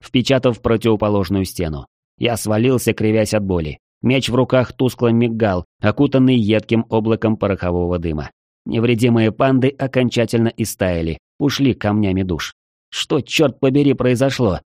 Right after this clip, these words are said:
Почему не сработала огненная молния?» Морщась, я поднялся, открыл боевой лог. Краснеющая строчка сразу бросилась в глаза. Ваша способность «Огненная молния» отражена с помощью заклинания «Зеркало».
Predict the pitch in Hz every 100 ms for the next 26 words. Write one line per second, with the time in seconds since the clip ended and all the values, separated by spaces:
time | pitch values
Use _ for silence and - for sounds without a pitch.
0 | _ 120 147 165 160 135 135 139 139 131
1 | 135 - 123 123 127 131 135 135 95 82
2 | 78 69 - _ _ _ _ _ _ -
3 | 131 160 - 151 - 135 135 135 123 123
4 | 131 123 139 135 - 113 110 113 117 104
5 | 107 104 107 95 78 - - _ _ -
6 | 101 95 104 101 98 90 98 92 - 131
7 | 123 - 123 98 104 107 98 92 87 90
8 | 85 85 90 80 78 73 _ _ _ _
9 | _ _ 120 143 143 - 131 135 123 123
10 | - 123 113 110 110 107 107 117 123 123
11 | 123 - 113 107 98 107 117 127 - 113
12 | 117 120 120 104 104 98 92 92 95 92
13 | 90 85 - 73